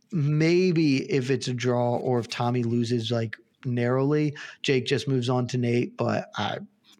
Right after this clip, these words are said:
I think that we, we should be hoping for a definitive answer one way or another. If your goal is to not see this again,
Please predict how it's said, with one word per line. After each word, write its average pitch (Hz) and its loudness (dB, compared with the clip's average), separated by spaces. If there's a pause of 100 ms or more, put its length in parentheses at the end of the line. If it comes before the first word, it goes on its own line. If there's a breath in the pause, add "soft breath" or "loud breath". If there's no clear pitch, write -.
(220)
I 117 2
think 123 -2
that 120 0 (320)
we, 127 2
we 190 2
should 214 2
be 190 4
hoping 160 2
for 135 0
a 123 0
definitive 117 -2
answer - -4 (300 soft breath)
one 123 0
way 117 2
or - 0
another. - -2 (400 loud breath)
If 156 2
your 220 4
goal 190 4
is 160 2
to 147 0
not 139 2
see 156 2
this 139 0
again, 143 0